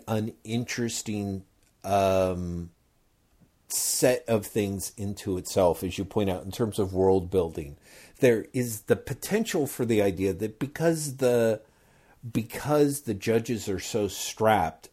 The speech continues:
essentially organized crime is coming back in, and you have an ex-judge who kind of becomes vigilante, and that's the part that upsets the judges more than anything. You know, like, that, that's all sort of,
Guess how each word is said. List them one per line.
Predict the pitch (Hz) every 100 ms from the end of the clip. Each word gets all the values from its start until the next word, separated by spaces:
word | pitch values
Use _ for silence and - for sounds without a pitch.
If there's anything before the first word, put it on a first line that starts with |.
| -
essentially | 113 139 127 - 123 104
organized | 113 107 113 101 95 -
crime | - 117 110 104
is | 90
coming | - 90 85 80
back | 82 80 -
in, | 80 78 78 - _ _ _ -
and | 110 101
you | 107 104
have | 113 110 104
an | 98
ex-judge | 95 - - 104 98 92 82 - - _ 107
who | 101 95 -
kind | 92 90 85
of | -
becomes | 92 92 87 -
vigilante, | 90 95 95 87 104 113 85 78 - - - _ _ _ _ _
and | 120 123 120 -
that's | 110 117 135 -
the | - 95
part | - 95 -
that | 92
upsets | 80 - 78 67 -
the | 87
judges | 76 82 73 71 - -
more | 95 78
than | 73 69
anything. | 69 60 - 87 - _ -
You | 110 104
know, | 107 127
like, | 120 113 110
that, | 143 151 - - - -
that's | 190 202 - - -
all | 151 180 185 175
sort | 147 - - 160 151
of, | 143 135 117 113 -